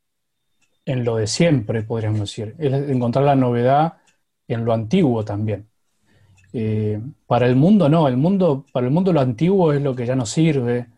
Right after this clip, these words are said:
eh, lo que no tiene sentido, lo que pasó, lo que ya cambió, ¿no? En cambio, para, para el mensaje del Evangelio, eh, la tradición, lo que se llama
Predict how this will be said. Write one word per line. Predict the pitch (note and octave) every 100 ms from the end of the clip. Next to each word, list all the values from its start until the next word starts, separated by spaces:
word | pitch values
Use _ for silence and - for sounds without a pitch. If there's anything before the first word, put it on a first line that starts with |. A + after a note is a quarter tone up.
| _ _ _ _ -
eh, | A2+ A2+ A2+
lo | A2+ G#2+
que | A#2
no | A#2+
tiene | B2
sentido, | A2 A#2+ G#2+ E3 D#3 C3+ B2+
lo | A#2+ A2
que | A#2 G#2+
pasó, | A2 G#2+ D#3+ E3 C#3+ C3+ - _ _ _ _
lo | B2 A#2
que | G#2+ A2+
ya | A#2+
cambió, | A#2 A#2 A2+ D#3 D#3 B2+
¿no? | A#2+ F#3+ - _ _ _ _ -
En | B2
cambio, | C3+ E3+ E3+
para, | C#3 B2+ B2 A#2+ A2+ D3+ _
para | A#2+ A#2+
el |
mensaje | B2 A#2 D#3 D3+ D#3
del | C3+
Evangelio, | B2 A2 D3+ D#3 D#3 D3+ _ _ _ _ -
eh, | A#2 A2 A2 A#2 C#3+ -
la | A#2+ A#2 A#2
tradición, | A#2 A#2 A#2 A2 - E3+ D3+ F3
lo | F#3+ B2 G#2+
que |
se | G#2 B2
llama | C3 C#3 B2+ A#2 -